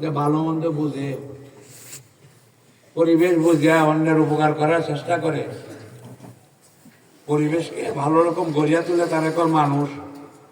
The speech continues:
হযরত আলী রাদিয়াল্লাহু আনহু জিজ্ঞাসা করছে, "মানুষ আর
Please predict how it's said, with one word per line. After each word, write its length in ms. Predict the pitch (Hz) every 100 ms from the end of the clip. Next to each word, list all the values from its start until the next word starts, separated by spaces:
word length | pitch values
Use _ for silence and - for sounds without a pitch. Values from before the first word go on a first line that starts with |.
| - _ _ - - - - - - -
হযরত 340 | 139 147 165 156
আলী 0 |
রাদিয়াল্লাহু 500 | 139 151 151 151 151
আনহু 140 | 147
জিজ্ঞাসা 340 | 143 143 127 123
করছে, 240 | 139 131 123
"মানুষ 340 | 135 147 135
আর 80 | 147